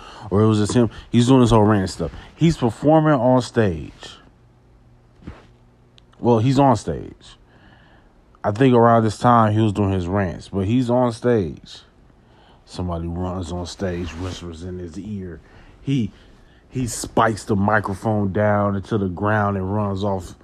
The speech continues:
off stage behind the curtain. Everybody's just clamoring like, "Yo, what's going on, man? What happened? Where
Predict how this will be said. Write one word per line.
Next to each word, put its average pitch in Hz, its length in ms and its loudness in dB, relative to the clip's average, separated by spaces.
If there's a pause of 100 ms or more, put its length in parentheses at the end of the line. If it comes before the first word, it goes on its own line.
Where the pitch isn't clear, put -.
(380)
off 104 220 0
stage 104 380 -2
behind 98 280 -4
the 85 60 -8
curtain. 98 460 -2 (320)
Everybody's 113 500 0
just 98 140 -12 (480)
clamoring 123 760 0
like, 101 160 -8
"Yo, 131 120 -12
what's 143 240 -16
going 165 340 -16
on, 175 280 -10
man? 170 160 -10
What 175 160 -10
happened? 185 380 -10 (340)
Where - 160 4